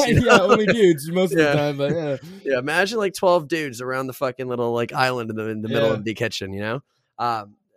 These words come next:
Speaker 1: but the, the experience that I had recently, it was, it was fucking dreadful, like, really, really, really bad. Um, basically,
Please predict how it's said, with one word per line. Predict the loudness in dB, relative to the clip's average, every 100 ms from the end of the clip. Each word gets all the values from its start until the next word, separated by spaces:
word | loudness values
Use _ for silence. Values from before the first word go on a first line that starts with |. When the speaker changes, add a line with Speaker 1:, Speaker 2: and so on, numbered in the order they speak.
| -4
Speaker 1:
but | -4 -4
the, | -10 -10 -14 -14
the | -14
experience | -14 -8 -6 -6 -6
that | -4
I | -4
had | -4 -8
recently, | -12 -10 -12 -14 -18 -12
it | -10
was, | -8 -10 -16 _
it | -16
was | -14 -18
fucking | -20 -12 -10 -10 -12 -14 -14 -18 _
dreadful, | -16 -14 -8 -2 -2 -2 -6 -18 -20 -16
like, | -16 -14
really, | -12 -4 -2 0
really, | 0 -2 -2 -4
really | -6 -6
bad. | -8 -8 -10 _ _ _ _
Um, | -10 -8 -6 -10 _ _ _ _ _ _ _ _
basically, | -8 -6 -8 -12 -8 -6 -6 -8